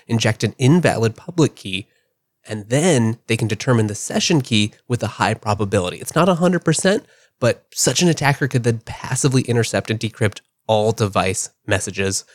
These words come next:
or because it's trusted, they could forge or inject malicious messages into your communication. So you think you're just transferring contacts,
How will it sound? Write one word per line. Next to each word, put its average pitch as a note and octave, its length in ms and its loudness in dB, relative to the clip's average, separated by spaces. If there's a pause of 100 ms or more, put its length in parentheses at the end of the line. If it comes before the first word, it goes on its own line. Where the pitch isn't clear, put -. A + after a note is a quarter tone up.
(280)
or F#3 260 4
because D3 300 -2
it's G#2+ 140 -8
trusted, C#3 460 -4
they B2 80 0
could B2 160 0
forge C#3 320 2
or C3 120 0
inject C3 460 -2
malicious C3+ 480 -2
messages G2 420 -4
into G#2 280 -4
your G#2+ 80 2
communication. G2+ 720 -4
So A2+ 120 0
you C3+ 140 2
think C3+ 180 2
you're A#2+ 100 2
just G#2+ 160 -2
transferring A2 440 0
contacts, E3 560 0